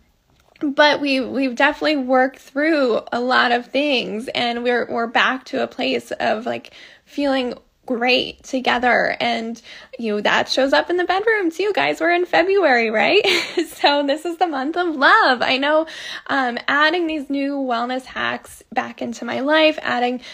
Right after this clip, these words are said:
this new self-confidence helped me shows up, help, helps me show up more confident in the bedroom too, guys. So, um, I'll put it out there. I'll say it. And I think if you are somebody that's here and you're kind of on a new journey, or you're not quite sure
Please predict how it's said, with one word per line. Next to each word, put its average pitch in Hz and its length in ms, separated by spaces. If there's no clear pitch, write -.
this 247 180
new 247 100
self-confidence 294 1000
helped - 200
me 269 120
shows 240 340
up, 233 200
help, 262 240
helps - 320
me 277 120
show 269 240
up 262 80
more 247 160
confident 247 600
in 240 140
the 247 80
bedroom 415 420
too, 440 240
guys. 277 320
So, 269 240
um, 247 280
I'll 302 220
put 403 160
it 403 80
out 339 220
there. 320 180
I'll 277 220
say 247 420
it. 226 100
And 269 400
I 294 80
think 311 460
if 285 240
you 302 320
are 277 300
somebody 262 420
that's 247 260
here 262 600
and 254 200
you're 247 140
kind 302 320
of 320 100
on 294 140
a 269 80
new 254 160
journey, 349 540
or 262 260
you're 262 180
not 254 380
quite 269 360
sure 262 720